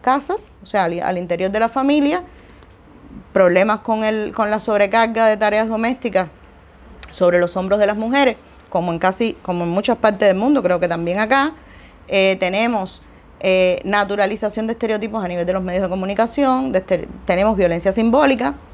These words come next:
la que, la que nos construimos nosotros mismos, pero también la que viene, eh, de, del tipo de... Eh, eh, parrilla televisiva o audiovisual que le, que le ponemos a disposición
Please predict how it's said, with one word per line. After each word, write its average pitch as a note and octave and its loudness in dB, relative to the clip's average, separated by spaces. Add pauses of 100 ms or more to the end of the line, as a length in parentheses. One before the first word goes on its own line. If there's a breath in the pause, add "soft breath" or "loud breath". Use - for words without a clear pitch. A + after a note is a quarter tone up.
(480)
la F#3 4
que, F#3 2
la F#3+ 4
que F#3+ 2
nos F#3 -2
construimos G3 0
nosotros A3+ 0
mismos, C4+ 2
pero G#3+ 2
también F#3+ -2
la A#3+ 4
que A3 4
viene, B3 0 (460 loud breath)
eh, F#3+ 4
de, G3+ 2
del G3+ 0
tipo C4 0
de... C4+ 0
Eh, G3+ -4 (440)
eh, G3+ -2 (760)
parrilla A#3+ 2
televisiva A3+ 0
o G#3 -2
audiovisual G3 -2 (180)
que G#3 -4
le, G3 -2
que G3 -6
le F#3 -2
ponemos G3+ -4
a G#3+ 0
disposición G3 -6